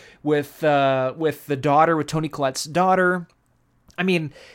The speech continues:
you have these rich characters. They have these quirks that just feel more like padding than anything else.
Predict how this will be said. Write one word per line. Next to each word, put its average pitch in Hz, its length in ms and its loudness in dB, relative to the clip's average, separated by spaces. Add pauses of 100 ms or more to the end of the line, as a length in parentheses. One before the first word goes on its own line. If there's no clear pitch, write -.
you 185 160 -2
have 233 320 -2
these 175 260 -4
rich 202 400 -2
characters. 151 760 0
They 170 140 0
have 185 180 0
these 170 220 -2
quirks - 680 -2 (320)
that 165 460 0 (320)
just - 260 -4
feel 226 360 2
more 185 300 2
like 170 340 0
padding 151 480 -4
than 135 200 -6
anything 131 640 -6
else. 113 380 -12